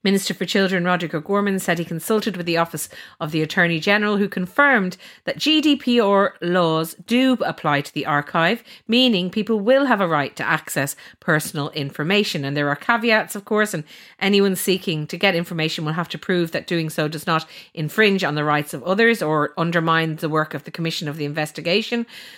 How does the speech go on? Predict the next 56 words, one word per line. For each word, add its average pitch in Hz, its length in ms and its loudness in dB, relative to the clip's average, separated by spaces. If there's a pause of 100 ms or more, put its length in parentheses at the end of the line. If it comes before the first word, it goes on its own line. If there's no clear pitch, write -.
But 214 120 4
it 233 40 2
really 254 200 6
does 220 160 2
show 196 260 4
that 185 140 -2
people 202 260 -4
power 170 240 2
and 151 160 -6
campaigning 185 560 0
and 160 180 -6
raising 208 380 0
awareness 170 480 -2 (260)
of 180 160 0
injustices 165 600 -4
can 156 160 -6
have 156 160 -6
a 120 80 -8
massive 135 380 -10
impact. 196 500 0 (300)
The 170 80 -2
report 214 320 2
on 190 100 2
the 185 60 0
mother 165 240 0
and 156 100 -2
baby 156 240 0
homes, 151 260 -4
all 180 280 -2
four 233 240 2
thousand 202 560 -2
pages 202 380 0
of 151 100 -4
it, 139 140 -6 (260)
is 160 100 -6
going 175 240 2
to 175 120 -8
the 165 60 -6
government 156 420 -4
this 208 200 0
week, 151 300 -2 (260)
but 175 120 0
it 180 60 2
will 196 120 4
be 226 120 4
a 208 60 4
while 240 300 4
before 226 260 0
it's 185 80 -6
published, 165 380 -2
and 165 180 -2
we 180 80 0
need 185 200 0
to 180 80 -10
stay 156 260 0
vigilant 165 480 -4